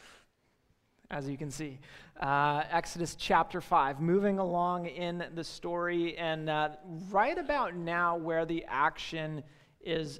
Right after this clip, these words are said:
starting. I mean, there has been action before, but chapters one through four are kind of, like, laying the foundation for everything that, that we know the,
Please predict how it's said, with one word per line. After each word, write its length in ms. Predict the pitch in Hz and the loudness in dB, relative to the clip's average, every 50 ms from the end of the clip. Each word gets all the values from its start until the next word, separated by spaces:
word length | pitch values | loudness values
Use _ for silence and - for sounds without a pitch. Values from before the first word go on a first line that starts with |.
| - | -16
starting. 420 | - - - - 139 127 117 117 120 | -18 -6 -2 -2 -2 -2 -2 -6 -6
I 60 | 156 | -4
mean, 160 | - 185 196 | -2 -2 0
there 100 | 202 214 | 0 0
has 300 | 196 - 269 294 302 269 | 0 0 -4 -6 -6 -4
been 120 | 262 277 240 | -4 -2 -2
action 300 | 226 214 - - 214 190 | -2 -4 -4 -4 -4 -4
before, 240 | - - - 180 | -4 -2 -2 -2
but 100 | 160 - | -2 -2
chapters 360 | - 240 269 294 - 285 240 220 | -2 -2 -2 -2 -4 -6 -6 0
one 180 | 214 226 220 | 0 0 0
through 160 | 202 - 226 | 0 -2 -6
four 340 | 190 - - 202 202 196 180 | -6 -4 0 2 4 4 4
are 120 | - 175 170 | 4 2 -2
kind 300 | - - 214 226 220 220 | -2 -4 -6 -4 -2 -4
of, 120 | 202 170 | -4 -2
like, 220 | 190 185 175 170 - - - - | 0 0 0 0 -4 -10 -18 -10
laying 540 | 170 160 156 156 156 165 170 180 180 175 175 | -6 -4 0 0 2 0 0 -2 -4 -4 -6
the 80 | 165 | -6
foundation 720 | - - 160 147 147 147 160 202 226 220 - 262 240 240 220 | -4 -2 -2 -2 -2 0 -2 -2 -2 -4 -6 -6 -6 -6 -8
for 400 | - - 165 170 165 160 160 160 - - - - - - _ _ _ 208 208 190 | -8 -6 -2 0 0 0 0 -2 -4 -12 -20 -20 -20 -20 _ _ _ -12 -10 0
everything 680 | 214 196 180 190 190 180 - 202 196 185 185 180 170 151 - - | 2 2 4 4 2 0 -2 -4 -4 -2 -4 -4 -6 -8 -10 -4
that, 360 | - 175 156 156 - - - - - - - 190 185 208 | 0 2 4 4 2 0 -6 -16 -20 -20 -20 -20 -10 -4
that 200 | 214 - 131 180 | -4 -4 -4 -2
we 180 | 180 180 185 | -4 -2 0
know 300 | 175 185 196 220 226 220 | 2 4 4 4 4 4
the, 140 | 208 190 196 | 2 0 -2